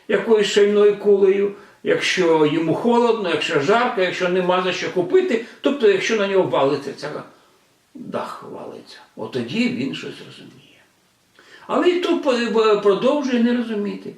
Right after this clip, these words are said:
Він тікає всередину України, лаючи бандерівців, але чомусь тікає в Україну,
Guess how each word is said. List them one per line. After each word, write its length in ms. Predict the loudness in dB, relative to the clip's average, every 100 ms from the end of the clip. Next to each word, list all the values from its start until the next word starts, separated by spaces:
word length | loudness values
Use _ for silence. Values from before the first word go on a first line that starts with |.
| _ _ -6
Він 260 | 0 2 2
тікає 460 | 0 2 2 2
всередину 540 | 0 2 2 2 4 4
України, 760 | 2 0 0 0 -2 -4 -6 -12 _ _ _
лаючи 640 | -4 0 2 0 -2 -4 -4
бандерівців, 760 | -4 -6 -6 -10 -12 -16 -10 -4
але 180 | -4
чомусь 320 | -2 -2 -2 -2
тікає 400 | -8 -6 -6 -8
в 100 | -10
Україну, 480 | -14 -14 -16 -20